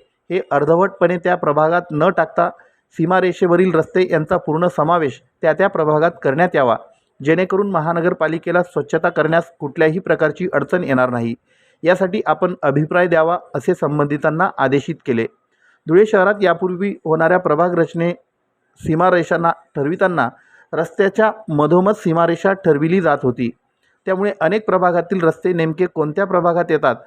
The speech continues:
याबाबत स्वतः महानगरपालिका कर्मचारी हे अनभिज्ञ असायचे. तसेच या रस्त्यांचा व संबंधित प्रतिष्ठाने, मंदिरे व इतर सांकेतिक स्थळे यांचा समावेश नेमका कोणत्या प्रभागात आहे याबाबत नेहमीच महानगरपालिका कर्मचाऱ्यांमध्ये वादविवाद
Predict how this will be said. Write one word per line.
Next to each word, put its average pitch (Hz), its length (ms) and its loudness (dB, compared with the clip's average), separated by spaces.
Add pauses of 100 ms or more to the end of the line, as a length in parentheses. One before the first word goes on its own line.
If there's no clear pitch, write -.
(240)
याबाबत 156 360 2
स्वतः 175 340 0
महानगरपालिका 160 840 0
कर्मचारी 165 540 0
हे 139 200 -2 (120)
अनभिज्ञ 156 500 0 (140)
असायचे. 120 460 -2 (520)
तसेच 220 300 0
या 175 160 2
रस्त्यांचा 180 520 -2
व 185 140 0
संबंधित 165 520 -2
प्रतिष्ठाने, 160 640 -4 (100)
मंदिरे 160 460 0 (160)
व 160 100 0
इतर 165 340 0
सांकेतिक 160 540 -6
स्थळे 151 340 -2 (460)
यांचा 165 280 0
समावेश 170 500 -2
नेमका 165 400 -2 (260)
कोणत्या 156 360 0
प्रभागात 170 460 0
आहे 127 220 0 (400)
याबाबत 170 480 0 (220)
नेहमीच 160 440 0
महानगरपालिका 165 800 0
कर्मचाऱ्यांमध्ये 156 800 0
वादविवाद 147 500 0